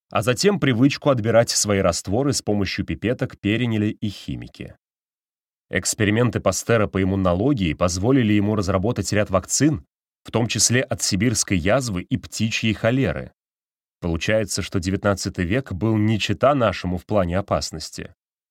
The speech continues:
Даже птицы в нём болели не гриппом, а холерой. Так что не стоит переживать о том, что промышленные революции сделали мир более опасным. Сам же Пастер поставил перед собой цель разобраться с врагом номер один —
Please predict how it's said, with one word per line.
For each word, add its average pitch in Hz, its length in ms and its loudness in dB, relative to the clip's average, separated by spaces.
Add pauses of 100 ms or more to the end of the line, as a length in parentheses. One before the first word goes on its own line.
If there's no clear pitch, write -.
(200)
Даже 107 340 2
птицы - 580 -2
в 85 60 -4
нём 87 220 0
болели 98 340 2
не 92 160 2
гриппом, 98 640 -2 (100)
а 98 120 0
холерой. 110 720 0 (580)
Так 120 180 2
что - 140 2
не 151 120 8
стоит 131 440 2
переживать 95 500 2
о 90 80 0
том, 135 240 0
что - 160 -4
промышленные 92 720 0
революции 87 580 -2
сделали 85 460 0
мир 95 240 0
более 78 380 -2
опасным. 80 640 -2 (880)
Сам 143 320 2
же 143 120 2
Пастер 143 400 4
поставил 120 500 2
перед 110 240 0
собой 107 340 0
цель 123 360 2
разобраться 101 720 0
с - 100 -4
врагом 92 540 0
номер 82 340 -4
один — 78 460 -6